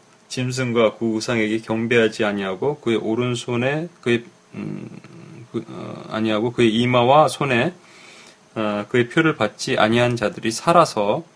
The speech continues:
그리스도와 더불어 천년 왕노릇 하리니." 그러니까 목배였는데 살았다는 거예요. 그러니까 부활했다는 얘기죠. 그죠? 그리스도와 더불어 천 년 동안 왕노릇한다. 음, 이걸 문자 그대로 보면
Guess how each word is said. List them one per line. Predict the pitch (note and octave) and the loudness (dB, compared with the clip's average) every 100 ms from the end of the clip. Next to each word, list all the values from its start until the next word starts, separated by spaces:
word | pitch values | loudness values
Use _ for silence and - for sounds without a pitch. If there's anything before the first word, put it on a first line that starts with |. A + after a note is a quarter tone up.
| _ _ - | _ _ -8
그리스도와 | A#2 G#2+ - G#2+ | -6 -6 -2 -2
더불어 | G2+ F#2 G2+ B2+ | -2 -6 -4 -6
천년 | B2+ - D3+ D3 C#3+ A#2+ | -6 -8 -6 -6 -8 -10
왕노릇 | A2 G2+ G#2 G#2 A2 G#2+ - - _ _ _ - | -6 -6 -4 -2 -2 -4 -10 -20 _ _ _ -10
하리니." | A2 G#2 F2+ - - | -6 -6 -6 -12 -14
그러니까 | A2+ - A#2 - | -10 -2 -2 0
목배였는데 | A2+ A2+ D#3 D3 C#3 B2 A#2 A2+ | -4 -2 2 4 4 2 0 0
살았다는 | - D#3 D3+ B2 G#2+ F#2 | 0 -2 0 0 -2 -4
거예요. | E2+ E3+ - _ _ | -8 -8 -12 _ _
그러니까 | - F#2+ _ - | -18 -18 _ -2
부활했다는 | B2+ C#3 A#2 - F2+ | 4 4 4 -2 -4
얘기죠. | E2 E2 - - | -4 -8 -12 -10
그죠? | F2+ C#3 - _ _ _ _ _ _ _ _ _ _ - - - | -8 -10 -12 _ _ _ _ _ _ _ _ _ _ -16 -16 -12
그리스도와 | - A2+ - A2 G#2 | -6 -4 0 0 0
더불어 | F#2+ F2+ A#2 B2 | -2 -6 -6 -6
천 | - F3 | 0 2
년 | E3+ D#3+ | 2 0
동안 | B2+ C#3 E3 - - - - _ | -2 -2 -2 -8 -20 -20 -20 _
왕노릇한다. | G#2+ A2 A2 G#2 - F#2 - - - _ - - - - - - - | 0 2 2 0 -6 -8 -8 -10 -16 _ -20 -14 -12 -12 -12 -18 -12
음, | G#2+ G#2 G2+ B2 | -10 -8 -10 -6
이걸 | C3 | -2
문자 | A#2+ B2+ C#3 A#2+ | 0 0 2 2
그대로 | A#2 A#2 | 2 2
보면 | A2 G#2+ B2 C3+ | 2 0 0 0